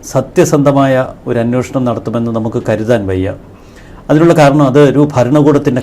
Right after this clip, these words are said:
കയ്യാളാണ്. ഇവിടെ സാധാരണ ഒരു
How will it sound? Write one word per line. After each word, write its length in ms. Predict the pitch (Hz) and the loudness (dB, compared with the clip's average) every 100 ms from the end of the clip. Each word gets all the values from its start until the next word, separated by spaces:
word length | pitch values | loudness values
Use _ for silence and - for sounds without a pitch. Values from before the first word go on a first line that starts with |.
| 104 | -4
കയ്യാളാണ്. 540 | 104 110 104 87 101 - - - - - - - - - - - | -2 -2 -2 -4 -10 -18 -20 -20 -20 -20 -20 -20 -20 -20 -18 -4
ഇവിടെ 380 | 135 170 135 147 | 2 4 2 0
സാധാരണ 720 | 143 147 175 175 180 170 - - | 2 4 4 4 4 2 -2 -6
ഒരു 180 | 147 | -4